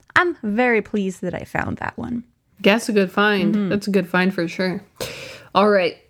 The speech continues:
Speaker 2: We're gonna finish it off by talking about what we're currently reading.
Speaker 1: All right.
Speaker 2: And you know what, Raylene? I'll start off because I'm not currently reading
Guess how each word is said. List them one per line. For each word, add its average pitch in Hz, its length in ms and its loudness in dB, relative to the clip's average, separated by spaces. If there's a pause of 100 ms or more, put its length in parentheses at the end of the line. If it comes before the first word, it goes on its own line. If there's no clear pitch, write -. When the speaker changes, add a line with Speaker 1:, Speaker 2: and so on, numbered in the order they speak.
(420)
Speaker 2:
We're 202 100 4
gonna 208 160 4
finish 233 380 0
it 220 80 4
off 214 160 0
by 190 100 2
talking 190 400 0
about 180 220 2
what 175 180 2
we're 165 240 -2
currently 233 880 -2
reading. 87 480 -4
Speaker 1:
All 160 200 -6
right. - 80 2
Speaker 2:
And 196 140 6
you 214 80 6
know 220 100 6
what, 202 120 4
Raylene? 175 320 0
I'll 196 180 2
start 208 320 2
off 180 280 -2
because 175 240 -2
I'm 185 120 4
not 202 140 2
currently 185 320 0
reading 170 320 -2